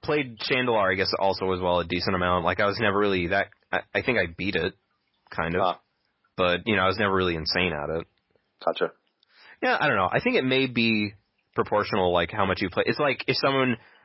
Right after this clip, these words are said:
Speaker 1: like, when I've watched, like, League of Legends and watched
Speaker 2: Uh-huh.
Speaker 1: people, like, championships of it, like, I'm never really, like, super into it. Or when I watch other people play Dota, I'd be like, "Wow, that's really cool. This guy killed that." I was, like, kind of, like, watching,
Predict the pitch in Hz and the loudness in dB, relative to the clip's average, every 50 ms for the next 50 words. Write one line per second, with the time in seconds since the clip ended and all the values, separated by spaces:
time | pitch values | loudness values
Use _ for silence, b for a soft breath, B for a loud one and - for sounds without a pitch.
0 | b b b b _ _ _ _ - 123 120 - 143 135 131 127 127 113 110 110 | b b b b _ _ _ _ -4 -2 -2 0 0 0 0 0 0 0 0 0
1 | 113 113 - - 113 110 104 101 92 - - - 110 107 107 107 113 110 110 117 | 0 -2 -4 -2 0 2 2 0 0 -4 -6 -2 0 0 2 2 0 0 0 0
2 | 117 120 123 156 156 170 185 214 - - - - - _ _ _ _ _ _ _ | 0 0 0 0 0 0 0 0 -2 -2 -4 -6 -8 _ _ _ _ _ _ _
3 | _ _ - 113 110 107 104 104 107 120 123 117 113 120 127 113 107 - - 120 | _ _ -2 -2 0 2 0 0 0 0 -2 -2 0 0 0 0 0 0 0 0
4 | 107 104 - 120 107 - - 117 110 - - 113 113 113 113 113 110 B B B | 0 0 0 -2 0 0 0 0 0 0 0 0 0 2 0 0 -2 B B B
5 | B - 117 127 143 127 127 135 135 139 139 131 127 123 117 110 98 95 - - | B -4 -2 0 0 0 0 0 0 2 2 2 2 2 2 2 2 0 -2 -2
6 | - 113 98 - 117 117 120 120 - 135 127 107 101 104 110 104 104 98 95 95 | -4 -4 -2 0 0 0 0 0 0 0 0 2 2 2 2 2 2 0 0 0
7 | 95 95 92 98 - - 113 98 98 92 - 110 - 104 98 101 101 92 85 87 | 0 0 0 0 0 -2 0 0 0 -2 -2 -4 -4 -4 -2 0 0 0 0 0
8 | 90 87 87 87 90 95 98 98 b b b b b b b b b - 110 110 | 0 2 2 2 2 0 -2 -4 b b b b b b b b b -2 0 0
9 | 117 113 113 113 B B B B _ - - 370 - 175 202 214 - 254 233 226 | 0 0 0 -2 B B B B _ -2 0 0 2 0 0 -2 -2 -2 -2 -2
10 | 226 - - 262 262 208 143 120 113 131 135 - 160 156 156 156 - - 185 185 | -2 -2 -2 -2 0 2 2 2 2 0 0 0 0 0 0 -2 -2 -2 -2 -2
11 | 160 117 104 92 87 85 85 - - _ _ _ - - 104 107 110 104 95 - | 0 0 0 2 2 0 0 -4 -8 _ _ _ -4 -2 0 0 0 -2 -2 -6
12 | _ _ _ _ _ _ _ _ _ _ - - - 117 110 107 101 104 98 - | _ _ _ _ _ _ _ _ _ _ -18 -8 -4 -2 -2 0 0 0 -2 0
13 | 107 104 101 98 - 113 104 101 98 95 92 90 | 0 0 0 0 0 0 0 2 0 0 -2 -4